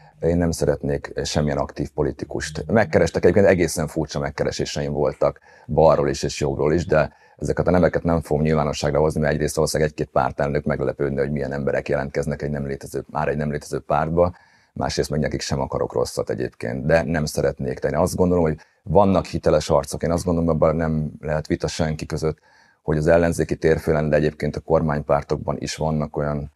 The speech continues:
hiteles szakértelemmel bíró és egyébként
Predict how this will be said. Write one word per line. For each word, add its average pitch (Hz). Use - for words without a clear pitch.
hiteles 78
szakértelemmel 73
bíró 71
és 69
egyébként 73